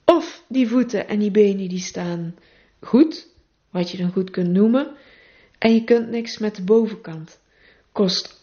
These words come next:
altijd energie. Dit geeft gewoon heel simpel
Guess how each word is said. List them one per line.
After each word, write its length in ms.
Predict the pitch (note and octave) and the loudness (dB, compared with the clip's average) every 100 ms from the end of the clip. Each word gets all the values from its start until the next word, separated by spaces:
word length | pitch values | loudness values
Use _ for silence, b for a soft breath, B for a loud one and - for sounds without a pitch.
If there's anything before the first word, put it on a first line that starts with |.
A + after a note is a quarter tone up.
| _ | _
altijd 680 | B3 B3+ C4 C4 A#3 A3+ - | 0 0 -6 -6 -4 -4 -2
energie. 680 | A3 G#3+ G#3 - E3+ - _ _ B B B B B | -4 -2 -6 -8 -8 -10 _ _ B B B B B
Dit 360 | - B3 B3 - | 4 4 2 -16
geeft 540 | F3+ C4 C#4 C#4+ - | -6 0 2 0 -4
gewoon 440 | - G#3 A#3 A#3 A#3 | -8 0 0 0 -2
heel 240 | G3+ G3+ | -2 -2
simpel 600 | G#3 - F#3 F3 G#3 B3 | -4 -6 -6 -4 -4 -6